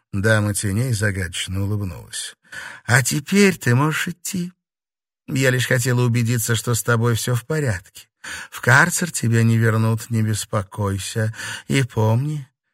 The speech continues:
тебя ждёт великая судьба, Катерина Державина. Не препятствуй этому, и всё в твоей жизни будет хорошо. Очень скоро мы снова увидимся,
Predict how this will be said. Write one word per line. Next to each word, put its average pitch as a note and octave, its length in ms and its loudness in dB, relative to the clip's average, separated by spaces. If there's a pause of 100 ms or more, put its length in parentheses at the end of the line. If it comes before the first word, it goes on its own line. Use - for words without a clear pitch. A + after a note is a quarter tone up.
(120)
тебя A#2+ 300 4
ждёт A2 300 2
великая B2 720 0
судьба, C#3+ 680 -6 (400)
Катерина F#2 600 -2
Державина. F2+ 920 -6 (340)
Не C#3+ 240 4
препятствуй C3 880 2
этому, F#2+ 480 -4 (340)
и D3 120 2
всё - 500 0
в - 140 -8
твоей A2+ 340 2
жизни A#2 360 -2
будет C3 460 -6
хорошо. D#3 760 -6 (760)
Очень C3 320 2
скоро F#3 320 0
мы C3+ 100 2
снова A2 400 0
увидимся, G2 720 -6